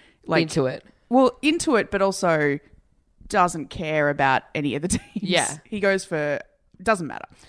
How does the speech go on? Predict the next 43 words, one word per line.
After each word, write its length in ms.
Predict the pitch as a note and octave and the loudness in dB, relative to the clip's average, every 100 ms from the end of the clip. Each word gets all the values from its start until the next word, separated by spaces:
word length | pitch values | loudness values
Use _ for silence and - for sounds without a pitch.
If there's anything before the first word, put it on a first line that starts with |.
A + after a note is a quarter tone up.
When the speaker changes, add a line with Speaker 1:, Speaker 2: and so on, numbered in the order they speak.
| - | -14
Speaker 2:
'Cause 160 | - G#3+ | -6 0
I 80 | G#3 | 2
have 260 | G#3+ A#3 | 4 4
a, 200 | A#3 G#3+ | 2 2
um, 400 | F3 D#3 C#3 B2+ - _ _ E3+ | 0 -4 -10 -16 -20 _ _ -8
yeah, 240 | G3+ D3+ | -2 0
I 60 | D3+ | 0
have 160 | F#3 | -2
a 60 | F3+ | -4
good 180 | E3+ E3+ | -8 -8
story 300 | - C#3+ D3 | -2 -2 -2
from 160 | D3 | -4
the 80 | C3 | -6
football, 360 | A#2+ - A2+ - | -6 -6 -6 -6
so 360 | - B2+ C3+ C#3+ | -2 0 0 -2
Speaker 1:
Okay. 320 | C4+ F3+ A#3 - - - A#3+ | 0 0 -2 -10 -20 -8 0
Well, 260 | C4 C#4 - _ _ _ | 2 0 -6 _ _ _
we'll, 100 | A3+ | 0
Speaker 2:
There's 160 | G3 G3+ | 0 2
a 40 | |
Speaker 1:
we'll, 40 | F3+ | 4
Speaker 2:
little, 320 | D#3+ C#3+ C#3 | 4 4 0
Speaker 1:
let's 360 | A#3+ - - - _ _ | -8 -10 -18 -20 _ _
sizzle 400 | - A#3+ G#3+ G#3+ | -6 0 2 2
Speaker 2:
uh, 20 | |
Speaker 1:
for 160 | G#3 G3 | 2 2
a 120 | F#3+ | 2
Speaker 2:
Easter 180 | G3 F3+ | 2 2
egg 180 | F3+ F3+ | 2 0
Speaker 1:
future 120 | A3 | -2
Speaker 2:
for 180 | G3 F#3 | 2 2
you 340 | F#3+ F#3+ F#3+ | 0 0 2
Speaker 1:
episode. 380 | F3+ G#3 D4+ G4+ - - - | 0 -2 -10 -12 -18 -20 -2
Speaker 2:
listeners. 640 | F#3 G3 A#3+ F#4 G#4 - - | -2 0 0 0 -2 -10 0
Speaker 1:
All 80 | F3 | 0
right, 120 | - | 2
my 140 | G#3+ | 0
question, 560 | - G#3 - - - - _ _ | 2 -2 -2 -10 -16 -18 _ _
Speaker 2:
Sure. 320 | - C#3 F2+ | -2 0 0
Speaker 1:
Emily 240 | E3+ D3+ C#3+ | 0 0 0
Trester, 360 | - - - | -4 -8 -4
Speaker 2:
Yes. 300 | C#3 A#2+ C3 | 0 0 0
Speaker 1:
is, 400 | F3 D3 D#2+ - | 0 0 -2 -8